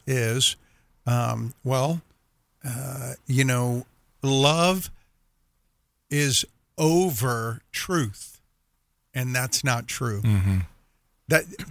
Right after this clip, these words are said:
Speaker 1: <clears throat> Jesus would not affirm love over truth. Love is truth.
Speaker 2: Right.
Speaker 1: And so, yes, we should be loving,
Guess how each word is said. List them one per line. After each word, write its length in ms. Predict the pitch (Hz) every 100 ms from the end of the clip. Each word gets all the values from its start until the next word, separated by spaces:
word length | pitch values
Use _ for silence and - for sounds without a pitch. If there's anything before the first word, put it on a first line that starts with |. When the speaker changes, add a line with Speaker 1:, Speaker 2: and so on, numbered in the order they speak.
| 147
Speaker 1:
<clears throat> 300 | - - 156
Jesus 640 | 110 165 208 180 202 160
would 280 | 151 175 180
not 300 | 160 165 165
affirm 640 | 143 - - 175 175 131 120
love 400 | 127 131 127 117
over 300 | 135 117 123
truth. 440 | - 131 135 143
Love 380 | 147 147 156 131 - -
is 320 | 185 196 -
truth. 580 | - - 123 95 - -
Speaker 2:
Right. 220 | 92 90 - _ _ _ _ _ -
Speaker 1:
And 140 | 143
so, 340 | 147 180 156 123 _ _ _ -
yes, 540 | 113 123 233 240 -
we 140 | 165
should 260 | 143 - 147
be 140 | 135
loving, 540 | 120 123 120 110 113